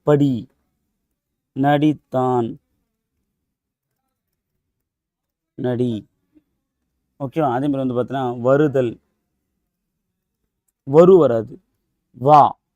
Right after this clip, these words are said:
இப்போ வா, இங்க வா, இங்க வா நம்ம சொல்றோம் பார்த்தியா? அப்போ வந்து என்னன்னா,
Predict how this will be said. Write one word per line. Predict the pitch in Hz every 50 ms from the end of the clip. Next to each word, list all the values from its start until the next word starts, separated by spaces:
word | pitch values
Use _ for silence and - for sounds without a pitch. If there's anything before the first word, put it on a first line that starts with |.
| _ _ _ _ _ _ _ _ _ _ _ _ _ _ _ _ _ _
இப்போ | _ _ - 143 127
வா, | 123 147 143 131 117
இங்க | 123 127 123 113
வா, | 110 110 104 101 113 _ _
இங்க | - 139 127
வா | 135 143
நம்ம | 143 139 123
சொல்றோம் | - 131 131 131
பார்த்தியா? | 131 165 170 143
அப்போ | 120 117 - 127
வந்து | 120 123 139 151 135
என்னன்னா, | 117 113 110 104 104 104 113